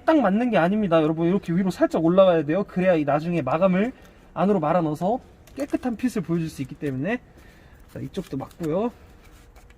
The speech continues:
자, 이쪽도 보시면, 네, 이쪽도 맞고요. 자, 아래 하단도, 자, 맞습니다. 딱 맞네요. 자, 이제 바느질을 시작하시면 됩니다.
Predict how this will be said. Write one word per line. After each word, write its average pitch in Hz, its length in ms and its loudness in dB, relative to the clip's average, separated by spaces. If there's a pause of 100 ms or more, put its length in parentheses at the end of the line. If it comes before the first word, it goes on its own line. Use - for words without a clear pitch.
자, 151 120 -20
이쪽도 - 460 -14
보시면, 175 580 -6 (1500)
네, 190 180 -6 (400)
이쪽도 180 400 -12
맞고요. 170 560 -2 (1700)
자, 143 180 -10
아래 160 260 -6
하단도, 226 580 4 (4000)
자, 175 200 -6 (100)
맞습니다. 151 480 -2
딱 247 200 -2
맞네요. 165 360 2
자, 190 140 2
이제 226 320 4
바느질을 214 600 2
시작하시면 220 600 -2
됩니다. 123 340 -4